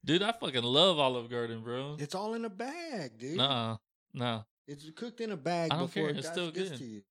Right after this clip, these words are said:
Speaker 1: The,
Speaker 2: I
Speaker 1: the,
Speaker 2: don't know if
Speaker 1: their,
Speaker 2: they
Speaker 1: their, their chicken and gnocchi soup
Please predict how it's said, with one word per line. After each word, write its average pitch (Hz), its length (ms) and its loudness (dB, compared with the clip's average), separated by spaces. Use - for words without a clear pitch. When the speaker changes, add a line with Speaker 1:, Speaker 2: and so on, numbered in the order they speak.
Speaker 1:
The, 156 200 6
Speaker 2:
I 175 60 -2
Speaker 1:
the, 160 100 8
Speaker 2:
don't 226 120 4
know 208 140 2
if 180 40 2
Speaker 1:
their, 160 140 10
Speaker 2:
they 131 80 2
Speaker 1:
their, 151 200 6
their 151 220 2
chicken 190 320 2
and 160 140 2
gnocchi 180 420 -4
soup 208 400 -6